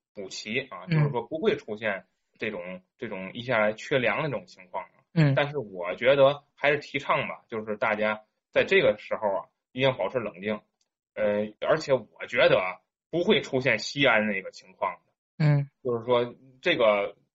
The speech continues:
Speaker 1: 因为咱们在天津生活的这两年期间，天津的这种防控的意识，我觉得其实相比我了解到，我，或我听说的其他省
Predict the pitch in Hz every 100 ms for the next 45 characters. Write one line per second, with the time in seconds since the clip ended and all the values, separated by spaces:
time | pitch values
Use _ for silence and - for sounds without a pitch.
0 | _ 139 - 185 233 254 139 165 277 175
1 | 143 - 226 226 226 233 226 175 202 180
2 | 147 147 127 104 101 104 117 175 180 _
3 | _ - 160 165 175 175 _ _ - 190
4 | 185 202 143 117 107 - 117 160 - 180
5 | 113 131 190 170 - 101 92 90 95 147
6 | 190 220 226 247 233 254 247 247 208 202
7 | 151 107 110 151 214 98 110 110 101 131
8 | 143 185 131 95 - 208 226 247 - -
9 | 175 214 -